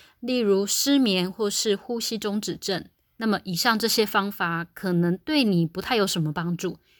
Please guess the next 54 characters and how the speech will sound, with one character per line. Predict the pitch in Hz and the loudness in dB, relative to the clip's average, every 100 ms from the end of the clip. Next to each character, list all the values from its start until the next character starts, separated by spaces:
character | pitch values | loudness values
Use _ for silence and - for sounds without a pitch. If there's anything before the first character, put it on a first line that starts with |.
| _ _ | _ _
强 | - 196 190 | -6 -2 0
烈 | 233 233 | 0 0
建 | - 220 | 0 -2
议 | 220 | 0
您 | 196 175 190 | 0 0 -2
直 | - 175 175 | -6 -4 -4
接 | 170 208 208 | -2 0 0
咨 | 208 214 | -2 -4
询 | 208 - 165 | -4 -2 0
您 | 165 165 | 2 0
的 | 175 | -2
医 | 190 190 | -6 -4
生。 | - 190 202 - _ _ | -2 -4 -6 -12 _ _
拥 | - 370 | 2 4
有 | 370 202 | 6 2
充 | - 277 | 2 0
足 | 262 208 | 2 0
睡 | - 240 | 0 2
眠 | 202 190 | 2 0
似 | - - | -2 -4
乎 | 226 - 214 | -6 -6 -8
是 | - 220 | -4 -4
现 | - 233 208 | -4 -4 -4
代 | 202 | -2
人 | 190 170 170 | 0 0 0
不 | 277 | -2
可 | 240 - 170 | -4 -2 0
能 | 156 156 | 0 -2
的 | - | -6
任 | 180 180 | -6 -4
务， | 185 180 - _ _ - | -4 -4 -6 _ _ -2
然 | 202 214 | 0 2
而 | 208 202 208 | 0 -2 -6
充 | - 277 285 | -4 2 4
足 | 202 | 4
的 | 180 | -2
睡 | 185 247 | 0 0
眠 | 214 180 175 | 2 2 0
并 | 208 | -2
非 | 196 185 | -4 -4
选 | 185 - | -6 -8
项， | 175 185 175 - _ _ | -8 -8 -8 -14 _ _
睡 | - 381 | -2 4
眠 | 262 208 | 4 4
不 | 226 294 | 2 0
能 | 202 | 2
妥 | 202 196 170 | 0 -2 -2
协， | 165 175 170 | -2 0 0
也 | 175 | 0
不 | 175 220 | -2 -4
能 | 185 | -4
退 | 220 196 | -2 0
让 | 196 185 | 2 2
哦。 | 170 | 2